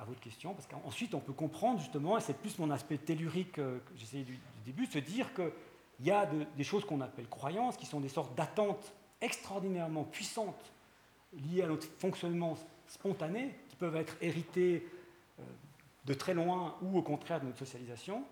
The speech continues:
dont on ne se rend même pas compte, qui font que l'information, justement, elle va être traitée d'une certaine façon, où on va être sensible à un certain nombre de choses, et en particulier des choses qui vont renforcer ces, ces attentes qui n'ont jamais été formulées explicitement par soi-même. Donc on est,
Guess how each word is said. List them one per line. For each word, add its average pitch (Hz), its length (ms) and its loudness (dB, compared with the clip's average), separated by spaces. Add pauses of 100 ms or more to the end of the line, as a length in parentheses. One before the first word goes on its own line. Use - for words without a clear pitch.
(340)
dont 170 160 2
on - 20 6
ne 196 60 6
se - 80 0
rend 196 120 6
même 202 220 6
pas 180 100 4
compte, 226 420 -4
qui 156 100 -10
font 208 200 -2
que 185 160 -2
l'information, 170 800 0
justement, 190 340 2
elle 185 80 2
va 151 120 2
être - 180 -6 (300)
traitée 185 260 0
d'une 196 120 -2
certaine 156 240 -2
façon, 165 460 -8
où 165 140 -4
on - 20 -4
va 165 80 0
être 160 180 -6
sensible 190 420 -4
à - 20 -6
un 139 40 -8
certain 139 220 -10
nombre 143 160 -6
de 139 60 -8
choses, 208 280 -8 (520)
et 151 40 -4
en 156 40 -2
particulier 185 500 -2
des 202 80 2
choses 220 160 0
qui 175 120 -4
vont 190 120 6
renforcer 208 640 2
ces, 151 340 -6 (280)
ces 147 180 -4
attentes 240 420 0
qui 170 120 0
n'ont 156 100 6
jamais 262 240 4
été 214 160 0
formulées 202 520 2
explicitement 202 580 -2
par 180 180 -6
soi-même. 208 320 -2
Donc 160 160 -4
on 170 160 0
est, 170 160 -2